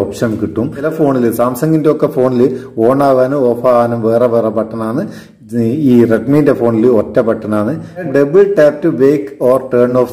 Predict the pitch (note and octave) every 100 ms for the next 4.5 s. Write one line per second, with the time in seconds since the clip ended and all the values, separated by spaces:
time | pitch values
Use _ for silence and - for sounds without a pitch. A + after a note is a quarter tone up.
0 | F#2 A#2+ A#2 A2 A2 B2+ - E3+ F#3+ C#3+
1 | - - G#2+ D3+ G#2+ A#2+ A#3+ - - A2+
2 | A2+ F#2+ F#2+ G2+ F#2+ - A#2 - - A#2
3 | A2 A2+ G#2 F#2 G2 G2 - - - _
4 | _ D3+ - G3+